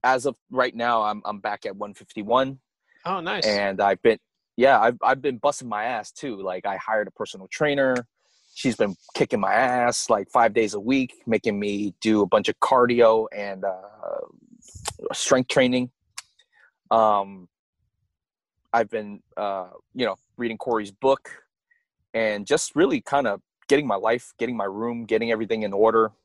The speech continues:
Speaker 1: you know, uh, all my affairs in order. So it's just like,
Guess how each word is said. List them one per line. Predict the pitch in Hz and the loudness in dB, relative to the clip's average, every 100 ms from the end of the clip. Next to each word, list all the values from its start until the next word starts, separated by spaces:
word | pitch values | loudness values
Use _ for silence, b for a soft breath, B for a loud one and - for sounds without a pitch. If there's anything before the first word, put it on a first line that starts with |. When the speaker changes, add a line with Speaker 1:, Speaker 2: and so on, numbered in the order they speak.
| _ _ _ - | _ _ _ -6
Speaker 1:
you | 120 | -2
know, | 95 - _ _ _ - - | -2 -6 _ _ _ -20 -2
uh, | 107 | -2
all | 90 110 | 2 2
my | 107 95 | 2 -4
affairs | - 107 98 | 0 -2 -2
in | 104 | -4
order. | 101 98 95 | -2 -2 -4
So | - - | -6 -10
it's | - - | -8 -8
just | 101 - 98 | -8 -4 -2
like, | 90 - - | -2 -4 -18